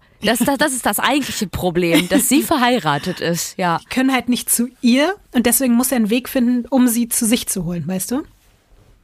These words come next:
Speaker 2: Ich möchte das jetzt hier nicht legitimieren, um Gottes Willen.
Speaker 1: Ja.
Speaker 2: Also, um Gottes Willen. Das ist nämlich das Problem, dass sie ver-, also <laughs> das, nicht das Problem, deren Problem ist, dass sie verheiratet ist und ihr Mann findet es halt langsam auch strange,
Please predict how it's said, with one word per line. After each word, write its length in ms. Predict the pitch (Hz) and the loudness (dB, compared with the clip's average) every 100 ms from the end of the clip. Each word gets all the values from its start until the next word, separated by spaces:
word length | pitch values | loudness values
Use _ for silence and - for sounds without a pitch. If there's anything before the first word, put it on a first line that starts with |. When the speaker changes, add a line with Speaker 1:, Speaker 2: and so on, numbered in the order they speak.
| _ _ | _ _
Speaker 2:
Ich 100 | - | 2
möchte 180 | 233 254 | 4 4
das 60 | 262 | 2
jetzt 120 | 240 | 2
hier 80 | 254 | 2
nicht 120 | 254 | 2
legitimieren, 460 | 247 233 - 247 220 | 2 -2 -2 -2 0
um 60 | 214 | -2
Gottes 260 | 226 226 | -2 -4
Willen. 120 | 233 | -2
Speaker 1:
Ja. 180 | 208 220 | -2 -2
Speaker 2:
Also, 280 | 214 202 190 190 _ _ _ - | -4 -4 -8 -12 _ _ _ -4
um 180 | 208 | -4
Gottes 600 | 190 254 - - 302 285 - | 2 2 0 0 2 2 2
Willen. 380 | 262 226 180 - - - - - - - | 2 0 -4 -10 -20 -20 -20 -20 -20 -8
Das 220 | 247 269 | -2 0
ist 160 | 403 302 | 0 2
nämlich 220 | 311 247 | 2 2
das 100 | 240 | 0
Problem, 400 | - 202 208 302 294 | -2 0 0 0 0
dass 240 | 254 - | 0 0
sie 80 | - | -4
ver-, 240 | - 208 | -4 -2
also 120 | 262 254 220 | 2 2 0
<laughs> 120 | - | 0
das, 200 | 247 214 | 0 0
nicht 160 | 240 233 | -2 -2
das 120 | 262 | -2
Problem, 360 | - 226 247 185 | 0 2 2 2
deren 300 | 269 285 233 | 2 2 2
Problem 340 | 214 208 226 | 2 0 0
ist, 160 | 233 - | -2 -4
dass 80 | |
sie 80 | 214 | -4
verheiratet 480 | 202 175 220 233 233 | -4 -2 0 -2 -2
ist 140 | 285 | 0
und 120 | 240 220 | 0 0
ihr 120 | 220 | 0
Mann 240 | 214 269 | 2 2
findet 260 | 294 254 - | 2 0 0
es 80 | - | -4
halt 120 | 202 | -2
langsam 260 | 214 220 | -2 -2
auch 160 | 240 262 | -2 -2
strange, 500 | - - 196 196 254 | -2 -4 -2 0 0